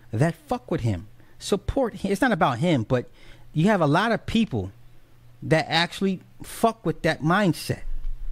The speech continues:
Okay? So I, I kinda need people to, to kinda take off the stigma of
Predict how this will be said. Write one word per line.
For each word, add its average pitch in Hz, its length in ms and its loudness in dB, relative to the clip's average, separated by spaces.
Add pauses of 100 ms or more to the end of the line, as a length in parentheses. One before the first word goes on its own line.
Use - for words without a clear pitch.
(560)
Okay? 151 340 2 (260)
So - 320 0
I, 147 140 2 (280)
I 143 60 0
kinda 247 360 2
need 226 220 4
people 196 220 0
to, 185 100 -2
to 180 160 -4
kinda 202 260 2 (200)
take 214 220 2
off 185 180 2
the 147 100 2
stigma 208 580 2 (440)
of 131 140 0